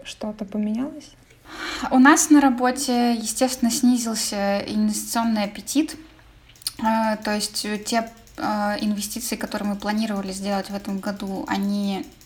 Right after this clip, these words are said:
Speaker 2: э, сейчас отложены, ну, как минимум на полгода. Плюс, э, если даже мы решаемся во что-то вкладывать сейчас, то так как в целом процессы очень сильно замедлены из-за коронавируса, то есть в целом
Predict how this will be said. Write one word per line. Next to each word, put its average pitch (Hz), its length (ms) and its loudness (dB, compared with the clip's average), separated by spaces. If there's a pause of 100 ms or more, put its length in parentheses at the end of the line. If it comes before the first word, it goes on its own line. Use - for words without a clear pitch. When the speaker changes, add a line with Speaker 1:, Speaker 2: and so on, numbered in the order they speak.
(140)
Speaker 2:
э, 196 120 -10
сейчас - 600 -6
отложены, 196 840 -6
ну, 202 120 -4
как 202 200 -6
минимум 208 320 0
на 190 120 -4
полгода. 208 640 0 (720)
Плюс, 240 440 2
э, 208 320 -2 (100)
если 226 300 -2
даже 220 260 0
мы 214 340 0
решаемся 214 540 -2
во 196 100 -4
что-то 208 380 -6
вкладывать 220 640 -4
сейчас, - 600 -4
то 196 480 -2
так 202 160 -2
как 208 220 -8
в - 100 -16
целом 214 340 -4
процессы 208 520 -6
очень 190 220 -6
сильно 202 400 -2
замедлены 196 1500 -2
из-за 196 420 -2
коронавируса, 208 760 0
то 202 140 -4
есть 190 200 -4
в - 80 -10
целом 233 440 2